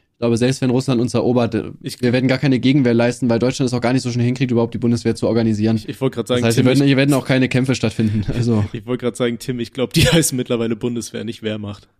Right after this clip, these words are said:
Speaker 1: Hab ich Wehrmacht gesagt?
Speaker 2: Ja.
Speaker 1: Scheiße. <laughs> Ich mein, sorry, Macht der Gewohnheit. Äh, ich mein natürlich Bundeswehr.
Speaker 2: <laughs>
Speaker 1: Ähm, ja, deswegen, also da wird sich halt,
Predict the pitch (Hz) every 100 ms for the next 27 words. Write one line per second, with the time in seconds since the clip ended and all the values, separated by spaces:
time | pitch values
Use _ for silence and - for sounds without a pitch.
0 | _ _ 120 104 156 160 - 123 131 151
1 | - - - _ _ _ _ - - 196
2 | 165 - 190 156 262 247 - 180 - -
3 | - - - 123 - 120 - - 101 -
4 | 120 107 104 104 104 101 110 107 101 202
5 | 254 123 113 120 110 101 107 107 113 101
6 | 107 104 117 208 - - 160 - 131 107
7 | 113 110 107 104 104 - - _ _ 110
8 | 113 117 113 117 110 107 107 110 113 110
9 | 110 110 104 104